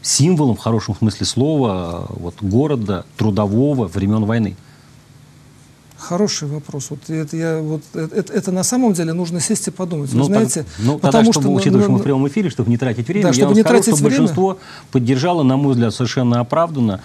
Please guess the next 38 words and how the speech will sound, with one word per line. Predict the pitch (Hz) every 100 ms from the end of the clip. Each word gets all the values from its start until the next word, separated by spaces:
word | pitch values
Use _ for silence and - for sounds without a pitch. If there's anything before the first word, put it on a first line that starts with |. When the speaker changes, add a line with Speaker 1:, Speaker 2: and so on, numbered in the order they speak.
| - - -
Speaker 1:
э, | 98 98 98 95 85 -
Ил-два. | 123 131 123 143 - - - - - _ - - -
Speaker 2:
Да. | 160 156 196 - _ - - - - _ - -
Speaker 1:
И | 110
я | 101
думаю, | 113 135 127
что | 113 117
большинство | 98 113 127 120 131
с | 110
наших | 110 -
зрителей | 101 147 127
с | 107
нами, | 104 101 98 95
со | 104
мной | 101
согласятся. | 87 87 92 90 147 147 - - -
Ил-два | - 113 104 104 147
это | 147 127 104
вот | 95 101 -
Speaker 2:
Это | 185
Speaker 1:
как, | 240
Speaker 2:
символ, | - 226 190 196
Speaker 1:
это | -
Speaker 2:
это | 208
символ | 226 254 240
Speaker 1:
символ, | 202
Speaker 2:
и | 143 208
города, | 185 220 262 269
и | 226
это | 202 190
Speaker 1:
это |
Speaker 2:
символ | - 226 147 127
Speaker 1:
символ | 120 185
Speaker 2:
завода. | 143 175
Speaker 1:
города, | 180 254
это | 147 120
символ | - 131 117 101 95
победы. | - 104 107 165 156 147